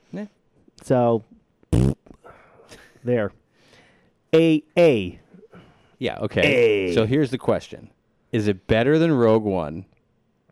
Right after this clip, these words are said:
Speaker 2: Is it better than Rogue One? You know, I really liked Rogue One.
Speaker 1: I know, and people hated that movie.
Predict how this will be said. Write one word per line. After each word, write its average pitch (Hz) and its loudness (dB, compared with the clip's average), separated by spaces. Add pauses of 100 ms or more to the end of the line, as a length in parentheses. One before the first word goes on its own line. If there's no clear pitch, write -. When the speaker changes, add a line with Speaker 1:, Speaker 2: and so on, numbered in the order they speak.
(1900)
Speaker 2:
Is 156 2
it 139 0
better 170 2
than 160 0
Rogue 135 4
One? 131 -2 (120)
You 151 -4
know, 240 0
I 170 0
really 165 2
liked 160 -2
Rogue 127 0
One. 120 -6
Speaker 1:
I 92 -6
know, 127 -4
and 101 -6
people 110 -2
hated 123 -2
that 147 0
movie. 90 -6